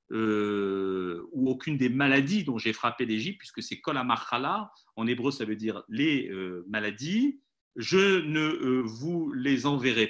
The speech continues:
pas, car je suis Dieu,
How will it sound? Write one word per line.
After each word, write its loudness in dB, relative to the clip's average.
pas, 2
car 6
je 0
suis -4
Dieu, 0